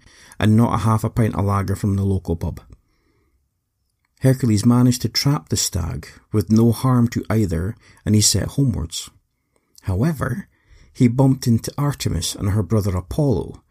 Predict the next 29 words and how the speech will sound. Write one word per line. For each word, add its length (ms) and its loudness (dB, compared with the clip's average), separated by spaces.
He 140 4
was 140 2
the 80 2
god 260 2
of 80 -2
nineteen 380 0
seventies 500 -2
discos. 500 -4
Hercules 420 2
begged 540 0
for 260 -4
forgiveness 600 -4
and 160 -2
he 80 2
explained 560 -2
his 160 -6
plight. 440 -8
Artemis 560 2
knew 540 2
of 220 -4
King 260 -2
Eury 460 -6
and 120 2
knew 140 4
that 140 -2
he 160 -4
was 100 -6
a 120 -4
real 340 0